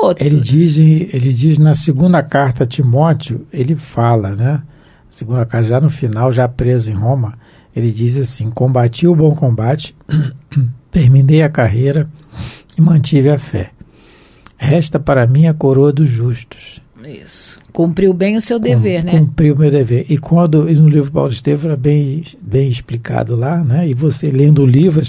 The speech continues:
Speaker 2: a psicografia do Chico traz isso pra gente, a gente lê o livro, parece que vê a cena. <laughs>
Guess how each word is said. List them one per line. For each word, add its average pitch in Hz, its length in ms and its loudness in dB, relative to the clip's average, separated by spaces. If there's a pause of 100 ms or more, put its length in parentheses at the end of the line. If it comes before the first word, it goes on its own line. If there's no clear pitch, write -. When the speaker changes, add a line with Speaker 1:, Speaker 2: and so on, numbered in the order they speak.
(280)
Speaker 2:
a 135 100 -2
psicografia 135 500 0
do 131 100 0
Chico 160 440 -2 (240)
traz 143 380 2
isso 156 240 0
pra 117 140 0
gente, 135 320 0
a 127 40 2
gente 135 240 0
lê 143 120 2
o 143 80 4
livro, 151 200 2
parece 139 320 0
que 139 60 -4
vê 123 180 2
a 123 60 0
cena. 147 480 -2 (180)
<laughs> 147 160 2